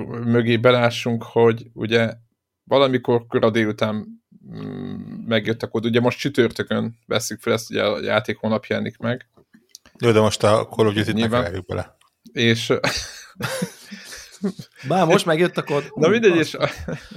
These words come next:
Speaker 1: <laughs> és, ö, próbálok nem reagálni. Múltkor megkaptuk a szavát, hogy én nem ér-, nem is értem a viccet. Csak próbálok így átsuhanni
Speaker 3: Érted,
Speaker 1: rajta.
Speaker 3: csak nem szereted. Tudják
Speaker 1: Igen,
Speaker 3: velük,
Speaker 1: ezt
Speaker 3: hogy
Speaker 1: így,
Speaker 3: ez kell.
Speaker 1: tudod, nem, ha nem reagálok rá, akkor nem történt meg, tudod. <laughs> Ezt, ezt, ezt magyarázom be magamnak.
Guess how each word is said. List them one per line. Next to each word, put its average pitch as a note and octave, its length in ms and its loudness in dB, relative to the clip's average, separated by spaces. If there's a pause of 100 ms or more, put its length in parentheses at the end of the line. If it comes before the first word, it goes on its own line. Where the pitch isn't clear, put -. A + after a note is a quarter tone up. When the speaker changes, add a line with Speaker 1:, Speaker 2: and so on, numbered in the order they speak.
(840)
Speaker 1:
<laughs> C3 100 -8
és, C3+ 340 -4
ö, B2+ 140 2 (680)
próbálok F#3+ 440 4
nem C3 180 0
reagálni. A2+ 440 2
Múltkor D3+ 600 0
megkaptuk B2+ 400 0
a A#2+ 40 2
szavát, A#2+ 220 2
hogy B2 160 0
én C3 180 0
nem C#3 160 2
ér-, B2 160 4
nem D3+ 140 0
is C3+ 140 -6
értem A#2 260 -4
a A2 60 -4
viccet. A2+ 560 -10
Csak - 360 -12
próbálok D#3 440 2
így C3+ 140 -8
átsuhanni C#3 540 0
Speaker 3:
Érted, E3+ 160 2
Speaker 1:
rajta. - 160 4
Speaker 3:
csak E3+ 120 -2
nem F3 140 0
szereted. C#3 500 -4
Tudják E3+ 220 -4
Speaker 1:
Igen, E3+ 220 2
Speaker 3:
velük, D#3+ 140 0
Speaker 1:
ezt B2 80 -2
Speaker 3:
hogy C3 80 -2
Speaker 1:
így, C3 60 2
Speaker 3:
ez - 100 -4
kell. C#3+ 140 -2
Speaker 1:
tudod, F#3 160 2
nem, F#3+ 200 2 (140)
ha D3 140 -2
nem E3+ 160 2
reagálok E3+ 560 0
rá, D3 60 2
akkor D3 180 0
nem D#3 160 0
történt B2+ 520 -2
meg, A#2+ 220 -2
tudod. B2+ 300 -2
<laughs> D3 220 -4
Ezt, - 240 -6
ezt, D3 340 0
ezt D3 220 0
magyarázom A#2 540 -2
be A#2 100 -4
magamnak. A2+ 500 -6